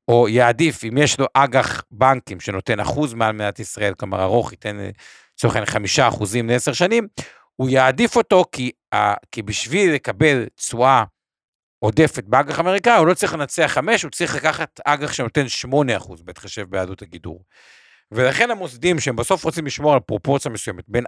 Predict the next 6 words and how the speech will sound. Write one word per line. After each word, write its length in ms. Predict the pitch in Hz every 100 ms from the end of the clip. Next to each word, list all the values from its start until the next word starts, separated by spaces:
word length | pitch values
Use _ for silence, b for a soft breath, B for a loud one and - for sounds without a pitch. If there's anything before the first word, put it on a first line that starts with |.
| -
אג"ח 440 | 127 101 92 -
לבין, 360 | 98 87 107 - _ _
אה, 80 | 101 -
אה, 100 | 113
מניות, 640 | 107 110 127 202 233 - - b b b b _
בהגדרה, 800 | 101 135 123 101 90 127 175 151